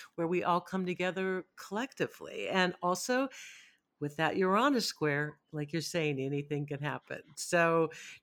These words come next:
just, you know, be open and, and see what does come up. The other thing about Uranus is it can be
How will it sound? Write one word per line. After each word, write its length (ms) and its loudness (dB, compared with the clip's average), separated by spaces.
just, 420 0
you 160 0
know, 180 2
be 520 0
open 480 6
and, 200 2
and 280 0
see 300 2
what 320 2
does 260 2
come 280 0
up. 180 2
The 140 2
other 160 0
thing 140 -4
about 200 -2
Uranus 460 -2
is 80 -4
it 80 -10
can 160 -6
be 240 -4